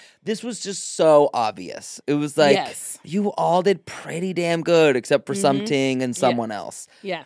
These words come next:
Speaker 1: I could have seen Davina making it there, but, like, either way, it was pretty clear Something was gonna go.
Speaker 2: Oh, y-, absolutely.
Speaker 1: Now, what do you think about the lip sync itself? They got the lip sync to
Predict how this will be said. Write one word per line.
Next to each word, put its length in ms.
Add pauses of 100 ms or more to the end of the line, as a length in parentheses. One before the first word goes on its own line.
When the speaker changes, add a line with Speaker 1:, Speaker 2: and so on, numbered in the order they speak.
Speaker 1:
I 80
could 160
have 80
seen 320
Davina 340
making 360
it 120
there, 440
but, 240
like, 320
either 200
way, 200
it 40
was 160
pretty 220
clear 240
Something 340
was 140
gonna 180
go. 400
Speaker 2:
Oh, 220
y-, 180
absolutely. 800
Speaker 1:
Now, 240
what 100
do 60
you 20
think 120
about 100
the 60
lip 160
sync 120
itself? 260
They 100
got 140
the 60
lip 140
sync 240
to 260